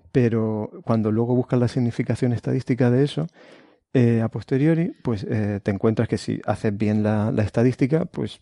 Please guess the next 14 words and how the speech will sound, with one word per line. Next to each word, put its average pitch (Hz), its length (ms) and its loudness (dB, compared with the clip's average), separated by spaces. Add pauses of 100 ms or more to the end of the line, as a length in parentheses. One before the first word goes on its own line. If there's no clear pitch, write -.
eh, - 180 -6
los 110 180 2
números 120 280 4
que 131 80 -2
encuentras 123 400 0
están 117 400 0
perfectamente 113 540 0
dentro 113 240 0
de 110 60 0
lo 104 220 0
esperable 117 600 0 (340)
por - 120 -2
fluctuaciones 104 580 -4
estadísticas. - 560 -8